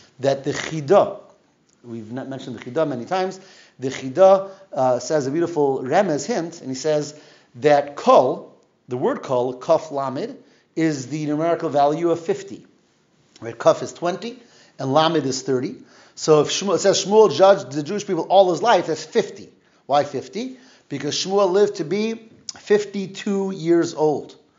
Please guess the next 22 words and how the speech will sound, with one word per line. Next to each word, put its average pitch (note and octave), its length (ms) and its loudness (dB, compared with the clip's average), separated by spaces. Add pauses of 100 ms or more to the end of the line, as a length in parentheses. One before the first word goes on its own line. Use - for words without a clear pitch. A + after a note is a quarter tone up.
(440)
And C#3 180 -2
we D3 100 4
learned, E3+ 480 4 (140)
back B2+ 180 -4
in C#3+ 60 -6
the C3+ 60 -6
beginning G#3+ 360 0
of F3 100 4
the C#3 80 -2
Sefer, B2 520 -6 (260)
that C#3+ 160 0
his C3 200 -4
mother F#3 320 6
Chana, F3+ 540 0
when F3 240 0
did F3 140 0
she - 140 -10
bring E3+ 300 -6
him F3 180 -6
to E3 120 -10
the D3+ 80 -6
Mishkan? G#3 680 -6